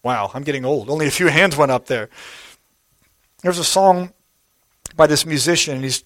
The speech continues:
talking about how when he's a little kid, he wants to be with his dad, and his dad's always too busy. "Not now, son, not now, maybe later, I'm busy." And then finally, the dad retires, and he wants to spend time with his son, and the son's like, "Dad,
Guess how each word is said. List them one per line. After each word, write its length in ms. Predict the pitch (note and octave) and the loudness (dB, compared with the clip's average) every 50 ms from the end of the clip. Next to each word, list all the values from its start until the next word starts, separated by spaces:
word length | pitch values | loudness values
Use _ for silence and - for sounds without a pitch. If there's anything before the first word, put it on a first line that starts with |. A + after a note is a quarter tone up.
| _ _ | _ _
talking 260 | - D#3 C#3+ C#3 D3+ D3 | 2 4 4 4 2 0
about 300 | C#3 D3 C3+ C3+ C3 B2+ | 2 4 4 4 4 2
how 380 | C3+ C3 B2+ B2+ B2+ D3 - _ _ _ _ _ _ _ _ - | 0 0 2 0 0 -2 -6 _ _ _ _ _ _ _ _ -8
when 100 | - D3 | -4 -2
he's 120 | D#3 C3+ | -2 0
a 40 | D3 | 4
little 180 | D#3 D3+ C#3 C3+ | 4 4 4 2
kid, 240 | - - E3 D#3+ C#3 | -2 -2 -2 0 0
he 80 | C3+ | 0
wants 200 | C3+ C#3+ C3+ C3 - | 0 0 -2 -2 -4
to 100 | E3 C#3+ | -6 -2
be 120 | D3+ C#3+ | 0 0
with 120 | C#3 C3+ | 0 -2
his 120 | C3+ B2 A2+ | -2 -6 -2
dad, 280 | A#2 C3+ C3 C3 B2 | 2 4 4 4 4
and 60 | A#2+ B2 | 2 -2
his 120 | A#2 A2+ | -6 -4
dad's 320 | A#2 C#3 C3+ C3+ B2+ C3+ | 0 2 2 2 2 2
always 260 | C#3 C3+ C3 C3 B2+ - | 0 2 2 0 -2 -4
too 160 | - C#3 B2 | -6 -6 -4
busy. 320 | A#2+ C3 A#2 G2+ G2+ F#2+ | -2 -2 -2 -2 -6 -6
"Not 240 | A2 B2+ C#3+ E3 D#3+ | 0 2 2 2 2
now, 220 | C#3+ C#3 C3 B2+ | 0 0 0 0
son, 340 | A#2 - - - G#2+ G2+ G#2 | -2 -2 -6 -8 -10 -10 -4
not 220 | A#2 C3 C#3+ C3+ B2+ | -2 -2 -2 -2 -4
now, 200 | A#2 A2+ G#2+ G#2 | -6 -6 -6 -6
maybe 280 | A2 B2+ C3 C#3+ C3+ | -4 -4 -4 -2 -2
later, 360 | B2+ B2 A#2+ A2 G#2 G2 G2 A2+ | -2 -2 -4 -4 -6 -12 -16 -14
I'm 100 | A#2 A2+ | -12 -6
busy." 420 | A2+ C3+ C#3 A#2 A2 G#2 G2+ _ _ _ _ - - - - _ _ _ - | -4 -2 -2 -2 -4 -10 -14 _ _ _ _ -20 -20 -20 -20 _ _ _ -14
And 120 | - B2 | -10 -10
then 80 | A#2+ A#2 | -8 -8
finally, 800 | - - - D#3 F3+ G3 F#3+ E3+ C#3+ B2+ A#2+ B2 B2+ B2+ B2+ _ _ _ _ _ _ _ _ _ _ _ _ _ _ _ _ _ _ _ _ _ _ _ | -4 2 4 6 6 6 4 2 0 0 0 -2 -4 -6 -8 _ _ _ _ _ _ _ _ _ _ _ _ _ _ _ _ _ _ _ _ _ _ _
the 100 | - C3 | -12 -6
dad 300 | A#2 C#3 D3+ D#3 D#3 D3 | 0 2 4 4 4 2
retires, 840 | C#3 C3 - - F3 F#3+ F3+ F#3 F3+ F3+ F3 E3+ D3+ - - - _ _ _ _ | 0 -6 0 4 8 10 10 10 8 6 4 2 0 -2 -6 -10 _ _ _ _
and 140 | - C#3 B2+ | -10 -6 -2
he 60 | C#3 | -2
wants 260 | D3+ D#3+ D#3 C#3+ - - | 2 4 4 4 2 -2
to 60 | C3 | -4
spend 260 | - - E3 C#3+ C3+ | -2 -2 -2 -2 0
time 220 | - D3+ D3+ D3 | 0 0 0 0
with 100 | C#3+ - | -2 -4
his 160 | C3+ B2 - - | -4 -2 -2 -2
son, 260 | - F#3+ F3+ E3+ D#3 | 0 2 2 2 2
and 80 | D3 | 0
the 60 | C#3+ B2+ | -2 -4
son's 300 | - - D3 C#3+ C#3 C3+ | -2 0 -2 0 0 -2
like, 120 | C3+ B2+ | -2 2
"Dad, 400 | C#3 D3 D3 D3+ D3 C#3+ C#3 | 4 6 6 6 6 4 0